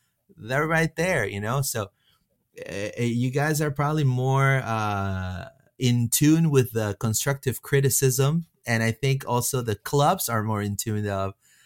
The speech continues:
the criticism. In, in, in our side, there's really not so much of that. So it's, it's developing now, right? It's growing. So, uh, um, but what, to me, what are some of the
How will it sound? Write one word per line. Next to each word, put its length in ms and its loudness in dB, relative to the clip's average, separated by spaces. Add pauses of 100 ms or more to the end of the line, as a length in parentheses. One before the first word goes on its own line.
(220)
the 240 -4
criticism. 880 0
In, 440 -6
in, 280 -2
in 160 -2
our 220 0
side, 520 0 (540)
there's 180 -4
really 160 0
not 160 2
so 220 2
much 520 0
of 140 -6
that. 280 -10 (500)
So 240 0
it's, 340 4
it's 240 -2
developing 880 0
now, 460 0 (600)
right? 320 -4
It's 220 -4
growing. 400 -2
So, 300 0
uh, 340 -2
um, 480 -2 (500)
but 380 -2 (680)
what, 520 0
to 100 2
me, 180 2
what 180 2
are 120 4
some 280 2
of 120 0
the 600 2